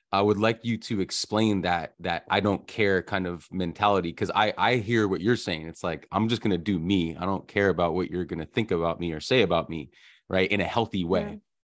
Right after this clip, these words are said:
Speaker 1: right? Can you expand on that a little bit? <laughs>
Speaker 2: You know, I think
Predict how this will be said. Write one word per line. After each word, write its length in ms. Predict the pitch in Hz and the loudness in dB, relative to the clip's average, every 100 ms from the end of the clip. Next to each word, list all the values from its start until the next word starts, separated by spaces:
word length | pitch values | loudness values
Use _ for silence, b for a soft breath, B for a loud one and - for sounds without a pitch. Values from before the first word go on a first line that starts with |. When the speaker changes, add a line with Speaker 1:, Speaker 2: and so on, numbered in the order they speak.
| - | -6
Speaker 1:
right? 240 | 95 98 - | 0 0 2
Can 100 | 113 | 2
you 100 | 117 | 2
expand 340 | - 101 98 | 0 -2 0
on 120 | 98 | 0
that 140 | 92 98 | -2 -2
a 40 | |
little 160 | 98 101 | -2 -2
bit? 240 | 104 - _ _ _ _ _ _ _ _ _ _ _ _ _ _ _ _ - | -4 -6 _ _ _ _ _ _ _ _ _ _ _ _ _ _ _ _ -4
<laughs> 480 | - - - 190 | -2 -2 -4 0
Speaker 2:
You 140 | 254 269 | 6 10
know, 200 | 269 277 | 10 10
I 120 | 254 | 8
think 580 | - 269 277 - - | 4 4 4 0 -10